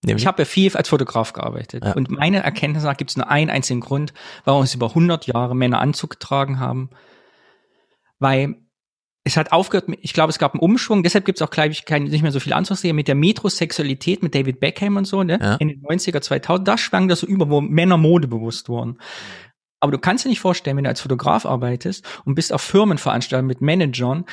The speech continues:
Speaker 2: wo es heißt, „Ihr könnt abends Leisure kommen, kommt wie ihr wollt“, was
Speaker 1: Ja.
Speaker 2: die Leute für unmögliche Klamotten dann haben. Da kommen die in Mickey Mouse T-Shirts und Badehose, wirklich ungelogen. Und deshalb gibt's, glaub ich, die Kleiderordnung ist der, die Anti-Emanzipation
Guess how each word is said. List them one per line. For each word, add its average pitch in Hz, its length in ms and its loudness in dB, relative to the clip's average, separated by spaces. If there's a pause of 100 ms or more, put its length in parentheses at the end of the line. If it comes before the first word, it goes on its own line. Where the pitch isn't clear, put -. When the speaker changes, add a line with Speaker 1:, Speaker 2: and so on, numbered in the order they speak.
(140)
Speaker 2:
wo 139 80 2
es - 160 -4
heißt, 170 300 0
„Ihr - 60 -4
könnt 165 340 0
abends 139 280 2
Leisure 135 340 4
kommen, 107 260 -6
kommt 139 220 -2
wie 135 60 0
ihr 120 140 2
wollt“, 107 320 -2 (160)
was - 220 0
Speaker 1:
Ja. 151 60 2
Speaker 2:
die 127 40 0
Leute 127 240 0
für - 100 -6
unmögliche 151 440 2
Klamotten 143 480 0
dann 113 160 -2
haben. 110 140 -4 (240)
Da - 60 -8
kommen 165 200 2
die 143 60 0
in 151 80 2
Mickey 202 200 2
Mouse 175 320 0
T-Shirts 170 400 0
und 160 120 0
Badehose, 120 500 -2
wirklich - 260 -6
ungelogen. 120 400 0 (320)
Und 139 120 0
deshalb 180 260 2
gibt's, 165 160 -6
glaub 135 160 2
ich, 139 100 -4
die - 100 -12
Kleiderordnung 165 840 2 (220)
ist - 180 -6
der, 127 120 -2 (180)
die 139 240 -12
Anti-Emanzipation 170 1200 -2